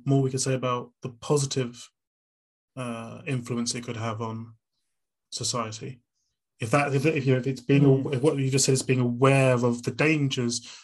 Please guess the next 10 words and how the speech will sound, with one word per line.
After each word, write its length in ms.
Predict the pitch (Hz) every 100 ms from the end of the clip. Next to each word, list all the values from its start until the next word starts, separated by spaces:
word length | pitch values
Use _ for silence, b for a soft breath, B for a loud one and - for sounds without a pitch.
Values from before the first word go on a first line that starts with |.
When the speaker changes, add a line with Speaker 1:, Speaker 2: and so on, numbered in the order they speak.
| -
Speaker 1:
of 60 | 214 180
Speaker 2:
Mm. 160 | 139
Speaker 1:
ridicule 400 | 127 127 - 123
running 220 | 123 120
amok, 440 | 113 127 123 - - _ b b b _
then 500 | 123 123 120 120 120
Speaker 2:
Mm. 140 | - -
Speaker 1:
are, 140 | 139 131 135
what's 240 | 143 -
the, 380 | - 131 123